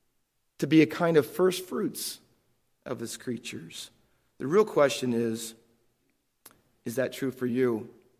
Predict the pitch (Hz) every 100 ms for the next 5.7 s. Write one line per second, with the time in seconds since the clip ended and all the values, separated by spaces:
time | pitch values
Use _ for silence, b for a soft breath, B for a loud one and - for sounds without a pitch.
0 | _ _ _ _ _ _ _ _ _ -
1 | 170 170 185 180 170 165 170 165 151 135
2 | 131 - 156 151 151 151 - 143 123 -
3 | 127 113 135 123 110 - - _ _ _
4 | _ _ _ - 165 185 190 - 208 202
5 | 208 139 123 117 117 127